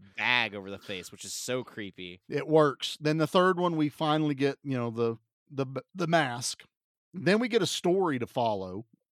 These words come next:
Speaker 2: as it goes with Tommy for the rest of the movies. Then we get a weird one where he's not even in it, which, does that one still have Tommy in it, doesn't it?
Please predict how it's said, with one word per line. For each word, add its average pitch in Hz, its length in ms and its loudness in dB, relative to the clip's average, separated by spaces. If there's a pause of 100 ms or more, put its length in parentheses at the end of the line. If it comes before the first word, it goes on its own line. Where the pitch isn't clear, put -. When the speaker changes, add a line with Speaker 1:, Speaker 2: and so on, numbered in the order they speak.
(400)
Speaker 2:
as 185 240 0
it 156 120 -4
goes 113 360 -4
with 123 120 -6
Tommy 139 500 2 (960)
for 165 140 0
the 143 100 2
rest 180 260 2
of 151 80 -16
the 156 60 -10
movies. 110 540 -10 (460)
Then 151 160 6
we 208 100 4
get 202 180 6
a 170 40 6
weird 147 500 2
one 147 180 0
where 123 140 -2
he's 113 220 -6
not 139 180 2
even 120 220 0
in 123 180 0
it, - 340 -10 (120)
which, - 560 -6 (440)
does 120 220 -6
that 196 200 -2
one 220 120 -6
still - 260 -8
have 202 160 -6
Tommy 151 340 -8
in 90 80 -16
it, - 100 -20
doesn't 123 240 -8
it? - 120 -16